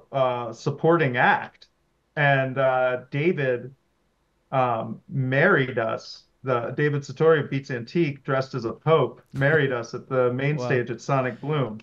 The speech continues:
Speaker 2: That's
Speaker 1: So
Speaker 2: awesome.
Speaker 1: it felt like very hero's journey-ish.
Speaker 2: <laughs> Yeah. You reached the pinnacle. Sonic Bloom you did for a while as well, right? You were, you, you, um, did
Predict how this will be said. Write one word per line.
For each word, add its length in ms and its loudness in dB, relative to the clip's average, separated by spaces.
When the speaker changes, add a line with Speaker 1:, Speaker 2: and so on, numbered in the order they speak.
Speaker 2:
That's 180 -8
Speaker 1:
So 120 -8
Speaker 2:
awesome. 240 2
Speaker 1:
it 60 -6
felt 220 6
like 260 -2
very 500 4
hero's 540 -2
journey-ish. 600 -12
Speaker 2:
<laughs> 220 -4
Yeah. 460 -4
You 120 -2
reached 240 -2
the 80 -2
pinnacle. 460 0
Sonic 420 2
Bloom 260 0
you 60 0
did 160 0
for 140 -4
a 60 2
while 260 6
as 120 -2
well, 200 0
right? 180 0
You 120 -2
were, 520 0
you, 320 -4
you, 500 -4
um, 500 -4
did 200 -4